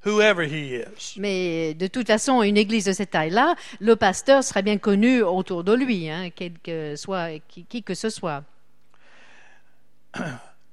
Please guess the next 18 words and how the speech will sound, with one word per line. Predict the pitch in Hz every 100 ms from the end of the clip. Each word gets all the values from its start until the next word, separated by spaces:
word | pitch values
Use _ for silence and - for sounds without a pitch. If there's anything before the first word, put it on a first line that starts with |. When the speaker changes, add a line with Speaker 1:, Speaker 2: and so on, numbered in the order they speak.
| -
Speaker 1:
Now, | 190 202
every | 285 339 320
pastor | - 254 254 - - 127 135 170 - - - - - -
Speaker 2:
Chaque | - 175 -
pasteur | 170 - - 220 311 - - - - - - - -
Speaker 1:
wants | 160 202 208 208 -
to | 208
have | 165 214 190 170
that | 185 185
kind | - 185 165
of | 143
success. | - 147 - 139 - - - -
Speaker 2:
aimerait | 185 185 170 294 214
avoir | 160 175 175
ce | - 190
genre | 175 196
de | 185
succès. | 185 208 - 330